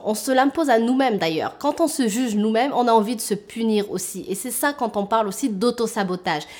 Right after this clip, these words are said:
C'est quand on est en train de se punir parce qu'on est en train de se juger, de se critiquer de façon très difficile. Mais tout ça, c'est pour dire que lorsqu'on a envie de voir un changement dans le monde, imposons ce changement à nous-mêmes. Incarnons ce changement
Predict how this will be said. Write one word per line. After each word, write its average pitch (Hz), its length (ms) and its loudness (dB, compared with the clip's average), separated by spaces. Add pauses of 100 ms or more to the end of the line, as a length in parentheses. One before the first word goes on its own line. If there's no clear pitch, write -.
(120)
C'est 220 140 -4
quand 240 180 -2
on 233 80 -2
est 233 80 0
en 208 100 2
train 233 180 -6
de 202 100 -4
se 196 140 -6
punir 269 540 0 (240)
parce 208 160 -4
qu'on 240 180 -2
est 247 60 2
en 190 120 2
train 240 240 -4
de 202 120 -2
se 202 260 -2
juger, 208 400 -2
de - 60 -8
se - 120 -8
critiquer 220 480 -10
de 185 80 -6
façon 180 340 -8 (400)
très 240 200 -2
difficile. - 600 -8
Mais 214 60 2
tout 269 160 -4
ça, 285 160 2
c'est 269 160 -4
pour 214 180 -2
dire 233 220 -2
que 220 100 0
lorsqu'on 233 500 2
a 214 60 4
envie 202 400 4
de 285 120 2
voir 214 380 2
un 185 60 -2
changement 233 480 0
dans 185 220 2
le 180 100 -2
monde, 208 320 0 (480)
imposons 254 580 2
ce 196 160 -8
changement 190 540 -2
à 196 160 -2 (340)
nous-mêmes. 190 500 -2 (200)
Incarnons 240 540 2
ce 220 180 -6
changement 202 540 -4